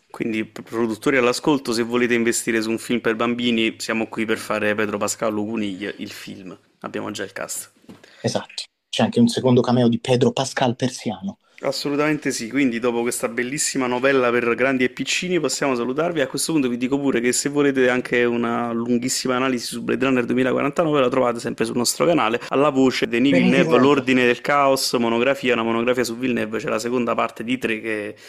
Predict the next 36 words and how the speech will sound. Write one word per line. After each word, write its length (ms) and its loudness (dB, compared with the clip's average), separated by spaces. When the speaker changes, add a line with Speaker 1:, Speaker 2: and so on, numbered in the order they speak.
Speaker 1:
in 100 -6
parte 380 -2
è 40 0
dedicata 440 -2
a 60 -4
duemilaquarantanove, 760 -4
quindi 220 -10
se 100 -8
volete 380 -6
potete 320 -10
recuperare 580 -6
anche 260 -12
lì 120 -6
un 100 -8
bel 160 -8
po' 160 -8
di 340 -12
seghe 400 -4
mentali 480 -4
su, 360 -10
su 100 -16
Blade 300 -10
Runner. 260 -10
Quindi 320 -2
questo, 640 -8
dai, 240 -8
andiamo 280 -4
in 80 -6
pace. 320 -4
Speaker 2:
Quella 220 2
la 100 2
continuità. 640 0
Speaker 1:
Sì, 320 -4
buona 260 4
Speaker 2:
Ah. 20 4
Speaker 1:
Pasqua. 560 -2